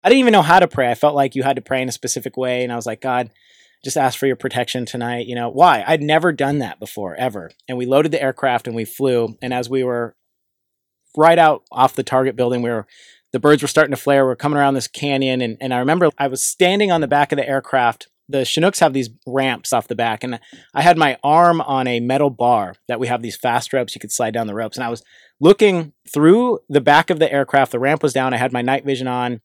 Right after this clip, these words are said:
My gun was slung. And I had a, a hand up in the air on this bar of this aircraft. And out of nowhere, this, like,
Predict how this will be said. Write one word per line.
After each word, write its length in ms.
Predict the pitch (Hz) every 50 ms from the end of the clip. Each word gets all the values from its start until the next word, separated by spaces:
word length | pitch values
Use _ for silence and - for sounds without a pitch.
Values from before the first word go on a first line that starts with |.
| _
My 100 | 127 113
gun 240 | 101 104 131 135 139
was 120 | 135 127 -
slung. 280 | - 139 131 127 127
And 80 | 123 120
I 40 | 113
had 180 | 123 139 135
a, 100 | 123 - - _ _ -
a 100 | 127 120
hand 240 | - 143 156 160 156
up 120 | 151 143 143
in 60 | 139
the 100 | 135 127
air 100 | 127 127
on 100 | 127 120
this 120 | 117 104
bar 280 | 110 104 - 120 127 131
of 80 | 127 113
this 140 | 113 104 -
aircraft. 480 | 123 120 - - 120 110 110 - _ _ _ _ _ _ _ _ _ _ _ _ _ _ _ _ _ -
And 360 | 143 147 143 139 135 135 131 - -
out 160 | 139 151 151
of 60 | 139
nowhere, 600 | 135 135 147 165 160 147 131 123 123 120 120 113 - _ _ _ _ _ _ _ _ _
this, 200 | - 139 131 -
like, 320 | - 127 120 113 104 -